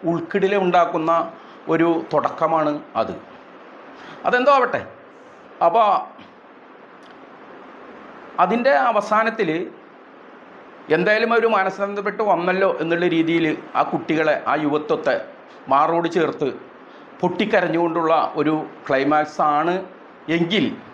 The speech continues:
ഈ പടത്തിന് എന്ത് സംഭവിക്കുന്നതാണ് ഞാൻ എൻ്റെ സുഹൃത്തിനോട് ചോദിച്ചത്. അപ്പോൾ സുഹൃത്ത് പറഞ്ഞത് തീർച്ചയായിട്ടും തിയേറ്ററിൽ വിളികാട്ടുണ്ടാവുമെന്നാണ്. അത് മാത്രമല്ല, ഇന്നത്തെ യുവത്വം ഒരിക്കലും അങ്ങനൊരു, ആ, മാനസാന്തരപ്പെടാനോ അല്ലെങ്കിൽ മാപ്പ് പറയാനോ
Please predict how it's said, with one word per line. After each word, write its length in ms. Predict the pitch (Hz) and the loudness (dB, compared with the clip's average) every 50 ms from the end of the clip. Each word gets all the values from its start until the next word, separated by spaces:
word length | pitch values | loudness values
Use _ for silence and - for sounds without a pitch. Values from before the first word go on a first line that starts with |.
| - - - - - | -20 -20 -16 -8 -4
ഈ 60 | 185 | -2
പടത്തിന് 380 | 196 202 240 196 180 - 202 190 | 0 0 2 0 0 -2 -2 -2
എന്ത് 140 | 190 180 185 | -2 -2 -2
സംഭവിക്കുന്നതാണ് 920 | 180 196 180 165 170 175 170 170 175 175 - - 180 165 156 165 160 - 139 | -2 -2 0 0 2 0 0 2 0 0 0 0 -2 0 0 -2 -2 -4 -6
ഞാൻ 160 | 143 147 - | -6 -4 -2
എൻ്റെ 200 | 180 175 156 160 | -2 -2 0 -2
സുഹൃത്തിനോട് 540 | 156 - 180 190 170 - - - 160 156 131 | -2 0 0 0 0 -2 -2 -2 -2 -2 0
ചോദിച്ചത്. 420 | 113 165 143 113 92 92 87 - 78 - - - - - - - - - - - - | 0 0 -2 -2 -2 -6 -8 -8 -10 -14 -16 -20 -20 -18 -16 -12 -12 -12 -8 -4 -2
അപ്പോൾ 100 | 120 143 | 0 0
സുഹൃത്ത് 360 | 151 - 185 175 185 185 185 | 0 2 2 0 2 2 2
പറഞ്ഞത് 560 | 247 262 208 202 196 202 185 156 170 170 170 170 | 2 2 2 2 0 -2 0 0 -2 -2 -2 -2
തീർച്ചയായിട്ടും 600 | 175 175 170 175 220 214 220 208 175 208 202 196 | -2 -2 0 0 2 2 2 2 2 0 -2 -2
തിയേറ്ററിൽ 380 | 196 185 180 170 165 160 165 | 0 0 0 0 0 0 0
വിളികാട്ടുണ്ടാവുമെന്നാണ്. 920 | 170 160 156 156 151 139 139 131 147 131 120 113 113 107 101 95 80 - - - - - - - - - - - - - - - - | 0 2 2 2 2 2 2 0 -2 -2 0 0 0 0 -2 -4 -6 -6 -8 -14 -20 -20 -20 -20 -20 -20 -20 -20 -20 -20 -12 -6 -2
അത് 100 | 113 147 | 0 2
മാത്രമല്ല, 720 | 160 160 143 143 - - 269 277 240 180 180 208 - - - - | 4 4 4 2 2 2 2 2 2 2 2 0 0 -4 -8 -10
ഇന്നത്തെ 420 | 143 135 147 170 175 175 - - | -8 -6 -4 -4 -4 -4 -2 -4
യുവത്വം 640 | 240 214 196 196 202 202 - 220 156 143 151 - - - - - - - - - - - | -2 -2 0 -2 -2 -2 0 0 0 -2 -4 -8 -14 -18 -20 -20 -20 -20 -20 -14 -6 0
ഒരിക്കലും 520 | 151 165 165 165 - 226 208 220 226 226 | 0 0 0 0 0 0 0 2 2 0
അങ്ങനൊരു, 440 | 214 180 180 196 196 208 196 202 208 208 202 196 - - - 208 | 0 0 0 0 0 0 2 2 2 2 0 -2 -4 -4 -2 0
ആ, 240 | 202 190 185 185 180 | 2 4 4 4 4
മാനസാന്തരപ്പെടാനോ 1080 | 175 175 170 170 175 180 185 185 180 185 196 196 196 - 208 196 196 190 - 202 220 - - - - - - - - - | 2 2 0 0 0 0 0 0 2 2 2 2 0 0 0 2 2 2 2 0 0 -2 -6 -12 -20 -20 -20 -18 -10 -4
അല്ലെങ്കിൽ 280 | 135 156 165 175 180 196 | -2 0 0 0 0 2
മാപ്പ് 300 | 185 165 160 156 - 185 | 4 4 4 2 2 0
പറയാനോ 520 | 190 202 185 190 185 175 170 170 170 - | 0 2 2 2 2 0 0 0 -2 -4